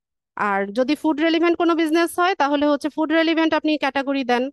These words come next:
যদি ফ্যাশন রেলিভেন্ট কোনো, উম, ক্যাটা-, ইয়ে হয়, বিজনেস হয়, সেক্ষেত্রে আপনি ফ্যাশন রেলিভেন্ট হচ্ছে ক্যাটাগরি সিলেক্ট করেন। এরপর যদি দো-, ইলেকট্রনিক্স গ্যাজেটস বা রিভিউ বা অনেকে ব্লগ পোস্ট করে বা ডিজিটাল কনটেন্ট ক্রিয়েট করে, এই ধরনের হচ্ছে ক্যাটাগরি সিলেকশনটা হবে,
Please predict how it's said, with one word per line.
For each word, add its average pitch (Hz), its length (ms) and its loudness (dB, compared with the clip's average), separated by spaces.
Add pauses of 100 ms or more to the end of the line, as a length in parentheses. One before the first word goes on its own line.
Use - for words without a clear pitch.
(440)
যদি 247 260 2
ফ্যাশন 311 380 2
রেলিভেন্ট 330 360 0
কোনো, 320 200 2 (140)
উম, 247 300 0 (180)
ক্যাটা-, 254 320 -4
ইয়ে 262 240 0
হয়, 254 160 0
বিজনেস 254 400 -2
হয়, 247 180 0
সেক্ষেত্রে 294 340 -4
আপনি 302 160 -2
ফ্যাশন 320 360 -2
রেলিভেন্ট 320 440 -2
হচ্ছে 302 240 -4
ক্যাটাগরি 254 440 -2
সিলেক্ট 233 360 -6
করেন। 208 300 -2 (1300)
এরপর 262 300 0
যদি 285 220 0
দো-, 247 300 -2
ইলেকট্রনিক্স 302 540 2
গ্যাজেটস 247 540 2
বা 254 120 2
রিভিউ 269 500 2
বা 262 200 2
অনেকে 302 200 0
ব্লগ 254 320 0
পোস্ট 277 260 -2
করে 240 220 0
বা 240 120 0
ডিজিটাল 277 340 0
কনটেন্ট 277 460 0
ক্রিয়েট 247 280 -2
করে, 226 300 -2
এই 320 160 0
ধরনের 339 400 2
হচ্ছে 320 280 -2
ক্যাটাগরি 254 440 -2
সিলেকশনটা 220 560 -4
হবে, 190 300 -6